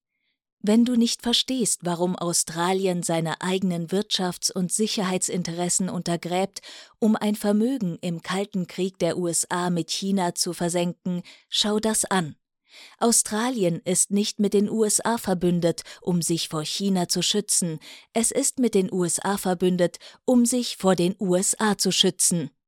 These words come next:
Und sie zitiert aus einem Vortrag, den der U-S-Politologe John Mearsheimer zweitausendneunzehn im australischen Center for Independent Studies hielt. Mearsheimer, ehemaliger Luftwaffenoffizier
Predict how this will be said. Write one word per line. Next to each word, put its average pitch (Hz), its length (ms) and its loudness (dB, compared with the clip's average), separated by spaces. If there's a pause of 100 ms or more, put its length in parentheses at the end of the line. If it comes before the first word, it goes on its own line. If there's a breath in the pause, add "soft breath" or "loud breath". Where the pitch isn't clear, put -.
(320)
Und 196 180 -4
sie 208 220 -4
zitiert 220 640 -6
aus 180 220 -6
einem 170 280 -6
Vortrag, 175 840 -6
den 175 220 -2
der 165 200 -2
U-S-Politologe 180 1300 -4 (280 loud breath)
John 196 380 -4
Mearsheimer 180 800 -4
zweitausendneunzehn 170 1400 -6 (260 loud breath)
im 196 160 -2
australischen 208 840 -6
Center 180 480 -6
for 165 400 -6
Independent 185 760 -6
Studies 175 500 -6
hielt. 165 480 -6 (580 soft breath)
Mearsheimer, 185 760 -4 (300 loud breath)
ehemaliger 175 800 -4
Luftwaffenoffizier 175 1400 -6